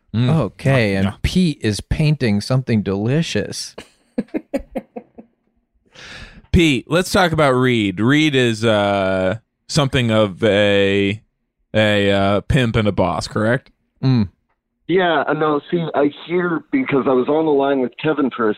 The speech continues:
Speaker 3: second there, and I came back and I've been monitoring this group chat, and basically everyone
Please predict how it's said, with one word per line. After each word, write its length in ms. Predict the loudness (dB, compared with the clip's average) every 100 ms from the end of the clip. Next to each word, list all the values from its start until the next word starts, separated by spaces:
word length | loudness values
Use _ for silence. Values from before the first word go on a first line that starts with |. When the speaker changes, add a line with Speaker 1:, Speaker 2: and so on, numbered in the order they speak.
| 0
Speaker 3:
second 300 | -2 -2 -2
there, 360 | 0 2 0 -6 _ _
and 120 | -2 -2
I 40 |
came 300 | 0 0 2
back 320 | 2 2 0 0
and 120 | -2
I've 120 | 0
been 200 | 0 0
monitoring 600 | 0 0 0 0 0 0
this 120 | -2 -4
group 260 | -2 -2 -2
chat, 300 | -2 0 0 -4 _ _ _ _ -6
and 260 | -2 -2 0
basically 560 | 0 0 -2 0 2
everyone 640 | 2 2 0 0 2 0